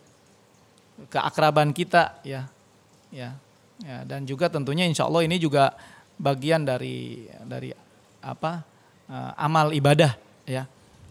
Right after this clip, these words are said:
amal ibadah. Ya, ya. Anggap aja ini sebagai, eh, tholabul ilmi, gitu, menuntut ilmi,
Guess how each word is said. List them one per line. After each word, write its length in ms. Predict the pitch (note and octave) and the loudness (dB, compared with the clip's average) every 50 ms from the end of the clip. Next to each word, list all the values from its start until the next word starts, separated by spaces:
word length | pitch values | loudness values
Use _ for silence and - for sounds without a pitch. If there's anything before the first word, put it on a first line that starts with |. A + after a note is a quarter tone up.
| - - B2+ | -20 -14 -12
amal 160 | B2+ B2 B2 | -10 -10 -10
ibadah. 400 | B2 A#2+ A#2 A#2 A2+ A2+ A2+ A2+ - - - - G#2 | -10 -10 -10 -12 -12 -12 -16 -18 -20 -20 -20 -20 -20
Ya, 80 | F#2 E2 - | -20 -20 -20
ya. 80 | - - - | -18 -12 -8
Anggap 320 | B2 A#2 C3+ C#3 D3 D3 - C#3+ | -6 -2 2 4 4 6 6 6
aja 260 | C#3 C#3 F3 F#3+ F#3 | 6 8 6 6 6
ini 320 | F3 F#3 G#3 G#3 G3+ - - - - - - _ - | 6 4 2 2 0 -2 -12 -20 -20 -20 -20 _ -4
sebagai, 720 | - D#3 C#3+ C#3+ C3+ C3+ C3+ E3+ F3 E3+ D#3 C#3+ - - | -2 2 6 6 6 6 6 6 6 6 4 2 -2 -4
eh, 340 | - B2 C3+ C3 C3 C3 C3 - | -2 -2 0 0 0 0 0 0
tholabul 400 | C#3+ C#3 C3+ C3 C3+ C3+ C3 C3 | 0 0 0 0 -2 -4 -6 -6
ilmi, 420 | C3 B2+ B2+ B2 A#2+ A#2 A#2 B2+ | -6 -6 -6 -8 -8 -10 -12 -12
gitu, 220 | A#2+ G#2+ G#2 B2 B2 | -14 -14 -14 -14 -14
menuntut 360 | A#2+ A#2 A#2+ A#2+ A2+ - - | -10 -8 -8 -8 -8 -8 -6
ilmi, 400 | B2 B2+ A#2+ C#3 D3+ E3 F3+ G3+ | -4 -2 0 2 4 4 2 2